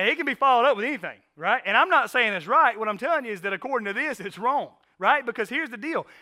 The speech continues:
I don't have the authority to invoke God's actions, right?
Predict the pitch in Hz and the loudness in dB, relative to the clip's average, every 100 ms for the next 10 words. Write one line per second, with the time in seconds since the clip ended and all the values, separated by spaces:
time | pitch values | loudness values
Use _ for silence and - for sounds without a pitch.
0 | - 208 370 302 233 214 190 160 208 185 | 0 2 4 2 0 -2 -4 -6 -4 -2
1 | 175 160 170 165 156 180 165 175 165 151 | -2 -4 -6 -6 -4 -6 -4 -2 -2 -2
2 | 165 202 269 247 _ _ _ _ _ _ | -4 -4 -8 -16 _ _ _ _ _ _
3 | 190 294 | 2 2